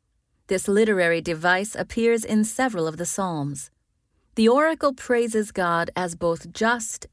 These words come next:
and merciful, echoing the language God used to describe himself to Moses at Mount Sinai.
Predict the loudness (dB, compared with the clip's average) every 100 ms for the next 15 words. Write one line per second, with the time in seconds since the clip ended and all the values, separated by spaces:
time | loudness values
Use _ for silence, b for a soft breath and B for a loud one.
0 | -8 -4 -2 -2 -4 -6 -10 -10 -12 -14
1 | _ _ _ _ _ _ 0 2 0 0
2 | 0 0 0 -2 -2 -2 -2 0 0 0
3 | -2 -4 -4 -10 -12 -8 -6 -2 0 0
4 | -2 -6 -4 -2 -2 -4 -6 -4 -2 -2
5 | -2 -4 -6 -6 -4 -2 -4 -4 -2 0
6 | 0 -2 -4 -8